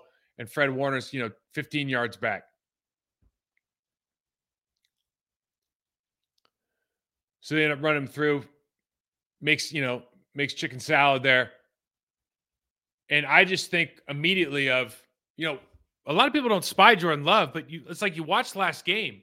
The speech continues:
and when he drifts to the right and he kinda goes horizontal, builds time and flips his hips and makes all those sorts, like, he does it three or four times a game now. And I started thinking, like,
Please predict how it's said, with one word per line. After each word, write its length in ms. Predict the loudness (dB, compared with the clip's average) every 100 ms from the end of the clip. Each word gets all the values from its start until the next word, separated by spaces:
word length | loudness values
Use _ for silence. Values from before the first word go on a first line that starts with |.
| _ _ _ _ _
and 100 | -14
when 100 | -10
he 80 | -10
drifts 380 | -10 -2 -2 -2
to 100 | -12
the 100 | -12
right 300 | -2 0 0
and 100 | -2
he 60 |
kinda 220 | -6 -6 -4
goes 180 | -8
horizontal, 520 | -8 -8 -4 -2 -2 -4
builds 280 | -4 -6
time 180 | -4 -6
and 80 | -6
flips 220 | -14 -16
his 120 | -14 -10
hips 200 | -10 -8
and 60 |
makes 180 | -10 -6
all 80 | -6
those 160 | -6 -6
sorts, 160 | -10
like, 160 | -6 -6
he 100 | -6
does 300 | 2 4 4
it 240 | 0 -2 _ _ _ _
three 180 | 2
or 60 | 2
four 160 | 2 -2
times 320 | 0 0 -2
a 20 |
game 300 | 0 2 2
now. 260 | -4 -4 -8 _ _ _ _
And 100 | 0
I 60 | 2
started 320 | 4 2 2
thinking, 220 | 0 -2
like, 180 | -2 -2